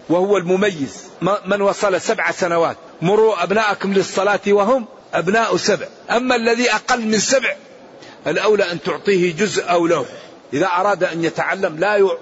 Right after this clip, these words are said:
لا يعطى المصحف كاملا، لأن المصحف تترتب عليه أحكام، وهو أن لا يمسه إلا المطهرون.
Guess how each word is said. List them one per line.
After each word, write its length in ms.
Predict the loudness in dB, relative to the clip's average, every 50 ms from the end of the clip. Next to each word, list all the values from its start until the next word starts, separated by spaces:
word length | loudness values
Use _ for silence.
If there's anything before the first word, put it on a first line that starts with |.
| -6
لا 180 | -4 -2 0 0
يعطى 420 | 0 -2 -2 -4 -4 -2 -2 -2 -4 -6 -10
المصحف 520 | -8 -6 -4 -4 -4 -4 -6 -6 -6 -4 -2
كاملا، 360 | -2 -2 -2 -4 -6 -8 -12 -18 -20 -10 -6 -4
لأن 160 | -2 0 0
المصحف 420 | 0 2 0 0 0 -2 -4 -4
تترتب 600 | -4 -8 -6 -2 0 0 0 0 0 -2 -2 0
عليه 260 | 0 0 2 2 2
أحكام، 480 | 0 -2 -4 -8 -4 0 0 0 0 -2 -6 -12 -18 -20 -20 -6 -2
وهو 260 | 0 2 2 2 2
أن 160 | 2 0 0 -2
لا 180 | 0 2 2
يمسه 520 | 2 2 0 -2 -4 -6 -4 0 2 2 2
إلا 160 | 2 0 0
المطهرون. 640 | 0 -2 -2 -4 -4 -2 0 0 0 0 -2 -4